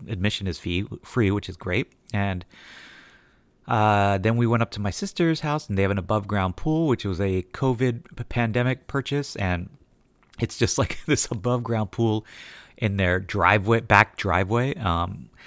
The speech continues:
so Oliver went swimming, and, um, I walked up the street to Oakley Square, where there is a store called Meta Modern Music, and it's run by this guy named J C,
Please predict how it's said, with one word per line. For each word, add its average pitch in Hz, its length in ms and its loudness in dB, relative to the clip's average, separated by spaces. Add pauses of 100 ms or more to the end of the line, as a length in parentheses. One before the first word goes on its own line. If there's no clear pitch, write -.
(340)
so 117 140 -2
Oliver 110 320 4
went 95 160 0
swimming, 165 560 -4 (880)
and, 101 520 -4 (100)
um, 107 480 -4 (180)
I 104 140 0
walked 104 400 -4
up 127 140 -6
the 107 80 -8
street 135 320 -6
to - 120 -8
Oakley 113 320 -2
Square, 127 560 -2 (1080)
where 101 260 -2
there 104 220 2
is 104 180 -2
a 101 80 -2
store 113 280 -2
called 98 280 -2
Meta 107 300 -2
Modern 104 440 -2
Music, 92 520 -6 (580)
and 104 120 2
it's 101 140 -4
run 175 160 0
by 175 120 2
this 135 180 -2
guy 123 180 -2
named 107 220 0
J 113 160 2
C, 131 420 -2